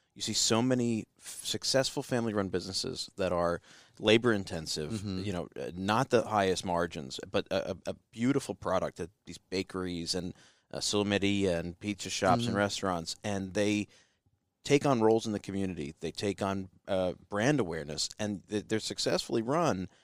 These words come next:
Speaker 1: And oftentimes the next generation, the whole reason that these people are working so tirelessly to build these companies, they don't necessarily want to continue on in that field. And so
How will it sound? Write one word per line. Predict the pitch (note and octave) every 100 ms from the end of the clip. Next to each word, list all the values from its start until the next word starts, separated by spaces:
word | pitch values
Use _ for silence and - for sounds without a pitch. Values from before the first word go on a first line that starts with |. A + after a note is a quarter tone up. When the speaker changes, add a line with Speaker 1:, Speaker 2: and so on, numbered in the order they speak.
| _ _ _
Speaker 1:
And | A2+ G#2+
oftentimes | C3 C#3 C3+ A2
the | G#2+
next | A#2+ -
generation, | G#2+ G#2 C3 B2 E2 E2+ - _ -
the |
whole | - C3
reason | A2+ A#2 A#2+ F2
that | D#2+
these | F2+
people | F2+ G#2 F#2 F#2
are |
working | F2+ G2 F2+ E2
so | - - A2+
tirelessly | - G2+ G#2+ G2 F2+ E2+
to | F2
build | A2+ D3+
these | A#2 F2+
companies, | - D#2+ E2 D#2 D#2 - - - - _ F#2
they | G#2+ B2 C3 B2+ _ _ _ _ _ -
don't | G2+ -
necessarily | A#2+ A2+ A2 A#2+ A2+ A2+ G#2+
want | G2 G2 G#2+ -
to | - A2 G#2 - _
continue | - F2 A#2+ G#2+ G2
on | A#2 A#2+
in | E2+
that | F#2 -
field. | - C#3 F3 - -
And | F#2+
so | G#2+ G2+